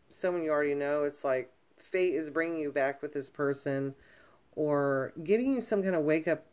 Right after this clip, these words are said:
call with this person. That's actually a good thing.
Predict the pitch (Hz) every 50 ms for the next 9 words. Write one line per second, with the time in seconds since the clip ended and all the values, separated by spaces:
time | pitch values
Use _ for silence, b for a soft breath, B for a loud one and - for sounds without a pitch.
0 | _ _ - - 147 135 120 131 131 - 131 127 - - - 139 131 131 - 143
1 | 143 143 135 - 175 165 180 185 185 - 175 165 151 139 135 131 135 127 - -
2 | 151 143 131 113 113 110